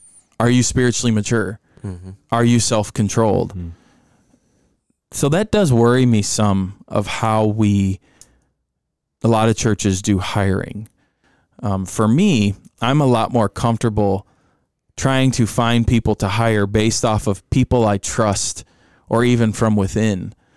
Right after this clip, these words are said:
Speaker 1: <clears throat> to find other pastors that I trust, that I know are faithful,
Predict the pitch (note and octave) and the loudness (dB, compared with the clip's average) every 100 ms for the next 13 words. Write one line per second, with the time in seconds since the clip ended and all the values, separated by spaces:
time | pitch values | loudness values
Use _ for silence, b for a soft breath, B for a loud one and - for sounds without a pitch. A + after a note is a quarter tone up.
0 | b b E2+ - - - F3 D3+ A#2+ A#2 | b b -18 -18 -14 -4 0 0 0 0
1 | A#2+ B2+ B2 B2 B2+ C3+ A#2 - G#2+ A2+ | 0 2 2 2 0 0 0 0 0 0
2 | G#2+ - B2 A#2 - A2 G#2 G#2+ G#2+ G#2+ | 0 -2 0 0 0 -2 0 0 2 0
3 | - G#2 G#2 - G2+ G2+ | 0 0 0 -2 -4 -6